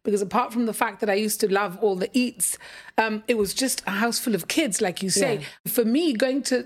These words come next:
Speaker 1: like, your house or the Riso house, which
Speaker 2: No,
Speaker 1: is the
Speaker 2: but
Speaker 1: other
Speaker 2: my
Speaker 1: house,
Speaker 2: mum, I
Speaker 1: full
Speaker 2: think
Speaker 1: of kids
Speaker 2: that's
Speaker 1: always.
Speaker 2: something that, that my mum always encouraged. Like, you know, my brother would have his friends round, Vicky would have hers. Our friends were normally the same set of friends. So there's only
Speaker 1: Yeah.
Speaker 2: a year between us.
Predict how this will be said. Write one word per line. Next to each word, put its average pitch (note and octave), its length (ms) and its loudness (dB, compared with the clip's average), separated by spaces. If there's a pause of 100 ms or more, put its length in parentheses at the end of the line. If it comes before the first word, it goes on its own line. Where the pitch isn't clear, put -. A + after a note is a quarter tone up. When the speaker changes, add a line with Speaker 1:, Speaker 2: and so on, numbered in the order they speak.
Speaker 1:
like, G3 280 -2
your D#4 200 4
house A#3+ 200 0
or A#3+ 80 4
the G#3 100 2
Riso C4 380 0
house, G3+ 240 0
which A3 100 0
Speaker 2:
No, A#3 60 4
Speaker 1:
is A3+ 100 2
the G#3+ 60 2
Speaker 2:
but A3+ 80 2
Speaker 1:
other A3+ 80 -4
Speaker 2:
my G3+ 80 2
Speaker 1:
house, G3+ 160 0
Speaker 2:
mum, A3 320 2
I F#3 80 4
Speaker 1:
full F4+ 220 2
Speaker 2:
think D#4+ 40 2
Speaker 1:
of C#4+ 100 -4
kids C4 360 0
Speaker 2:
that's - 80 -6
Speaker 1:
always. F#3+ 400 2
Speaker 2:
something A3 480 0
that, E3+ 400 0 (100)
that F3+ 460 0
my F3 160 2
mum F3+ 560 0
always F#3+ 240 2
encouraged. F3+ 680 0
Like, E3 300 -2 (280)
you F#3+ 80 4
know, F3+ 80 2
my E3+ 100 2
brother F3+ 240 2
would F3+ 80 0
have F3 160 -2
his G3+ 180 2
friends F3+ 300 0
round, F3+ 220 2
Vicky E3 180 -4
would D#3 80 0
have D3 160 0
hers. F3 640 0
Our E3 100 2
friends D#3 300 -2
were D#3+ 120 -2 (120)
normally C#3+ 360 0
the C#3+ 120 -2
same D#3+ 260 0
set D3+ 300 0
of D3 80 -10
friends. F3 340 0 (300)
So - 80 0
there's D#3+ 140 4
only D#3+ 140 2
Speaker 1:
Yeah. D#3 40 -2
Speaker 2:
a D#3+ 60 0
year E3 100 4
between F3 380 0
us. D#3+ 180 -2